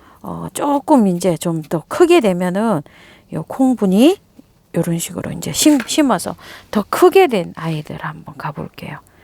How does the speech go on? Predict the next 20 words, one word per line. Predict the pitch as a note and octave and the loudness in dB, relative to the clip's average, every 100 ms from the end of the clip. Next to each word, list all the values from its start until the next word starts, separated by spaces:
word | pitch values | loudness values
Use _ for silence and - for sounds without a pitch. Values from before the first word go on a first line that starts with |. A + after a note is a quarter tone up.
| - - _ - | -20 -20 _ -12
자, | D#3+ D3+ - - | -10 -8 -6 -4
요렇게 | F#3 - F3 | -4 -4 -6
해서 | F#3+ - - - - - | -6 -8 -14 -18 -16 2
얼굴이 | G#3 A3+ D4 D4 | 6 6 6 6
요 | A3+ A#3 | 6 6
내 | G3 A#3 | 6 6
아이는 | C4+ B3+ G#3+ | 6 4 -2
똑같은데 | - B3 - G#3+ E3 | -6 -6 -6 -4 -2
요건 | E3+ G#3 | -2 -4
좀 | G3 F#3 | -8 -8
다르죠? | D3+ D#3 D#3+ E3+ G#3+ G3+ - | -6 -2 -2 2 2 2 -2
요건 | F3 A3 | -4 -4
좀 | G#3 G3 | -4 -6
다른 | - D#3 D#3+ | -6 -6 -4
아이인가 | D#3+ D#3+ D#3+ D#3+ | -4 -4 -4 -2
봐요. | E3 G#3 F3+ G#3+ - _ _ _ _ _ _ - | 0 2 2 0 -2 _ _ _ _ _ _ -16
자, | - - | -10 -2
요렇게 | E3 F3+ F3 | -2 -2 -6
해서 | D#3 D#3+ | -6 -4
심었습니다. | B3 A3 G#3 F#3 E3 D#3+ G3 C4 F4+ | -2 -2 -4 -6 -6 -2 2 4 4